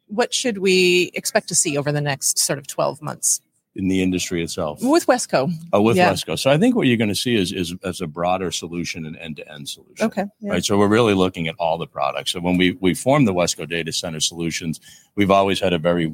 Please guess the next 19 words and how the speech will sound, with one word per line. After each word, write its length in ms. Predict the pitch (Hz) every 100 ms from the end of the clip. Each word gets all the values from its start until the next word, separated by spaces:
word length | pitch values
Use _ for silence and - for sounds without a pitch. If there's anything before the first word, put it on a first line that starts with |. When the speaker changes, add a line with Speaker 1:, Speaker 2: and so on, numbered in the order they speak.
| -
Speaker 2:
good 220 | 92 87
position 440 | 95 78 82 - 85
in 100 | 80
the 80 |
communication 800 | 78 85 80 76 - 73 71 76
side. 320 | - 76 95 - _ _ _
And 100 | 95
now 140 | 95 90
how 100 | 101
do 100 | 95
we 120 | 92
bring 240 | 87 90
that 180 | 85 78
total 300 | - 87 80
solution 480 | - 85 78 - 76
to 140 | -
include 280 | 73 - 73
power? 400 | - 73 67 - _ _ _ _ _ -
Speaker 1:
Right. 220 | 202 202